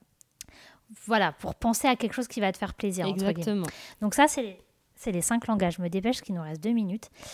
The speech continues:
Speaker 1: Et en fait, euh, nous, on vous en parlera surtout dans le couple. Franchement, on va le faire bientôt, l'épisode, parce que c'est un sujet
Speaker 2: Oui.
Speaker 1: qui me passionne. <laughs>
Speaker 2: Mais, euh, mais du coup, ça marche aussi pour les enfants.
Speaker 1: Exactement.
Speaker 2: En fait, ça marche pour tous les humains, en fait.
Speaker 1: Voilà.
Speaker 2: Enfin,
Speaker 1: Et c'est génial,
Speaker 2: donc,
Speaker 1: parce que ça
Speaker 2: euh,
Speaker 1: change
Speaker 2: peu
Speaker 1: ta
Speaker 2: importe
Speaker 1: vie
Speaker 2: l'âge.
Speaker 1: quand tu sais les langages des gens. Et
Speaker 2: Mm.
Speaker 1: notamment,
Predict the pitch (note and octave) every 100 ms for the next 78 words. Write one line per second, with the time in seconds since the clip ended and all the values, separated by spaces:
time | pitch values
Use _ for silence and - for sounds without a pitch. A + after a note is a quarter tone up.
0 | - - G3 G3 F#3 - C#4 - - F3+
1 | F3 A#3+ C4+ G3+ F#3+ E3+ F#3 G3 E3 -
2 | G3+ - C4+ A#3+ - A#3+ A#3 - - -
3 | G3+ C#4+ B3 F#3 G3 F3+ G3 G3+ A#3+ G#3+
4 | - A3+ - F3+ - E3+ - G3 A3+ A3
5 | F#3 D#3+ G#3+ A3 - G#3 A#3+ - G#3+ A3
6 | G#3+ G3+ G3 F#3+ F#3+ - G#3 G#3+ F#3 G3
7 | - C#4 D4 G#3+ G#3+ G#3 A#3+ A#3 - A3+
8 | A3 F#3+ G#3+ - E3+ A3+ F#3 G#3+ A3+ -
9 | G3 D3+ E3 A3 F#3+ G3+ - - G3+ F#3
10 | A#3+ C#4+ A3 D#3+ F#3+ G3 F3+ E3+ F3 D#3+
11 | D#3 D3+ E3 F#3 A3 F#3+ F3 A3+ C4 B3+
12 | - F#3+ F3+ - A#3 F#3+ A#3 A#3+ A#3+ F3
13 | A3+ G3 - - A#3 G#3+ G#3+ G3+ G#3 F#3+
14 | F3+ E3 F3+ F3+ A3+ B3+ G#3+ F3+ A3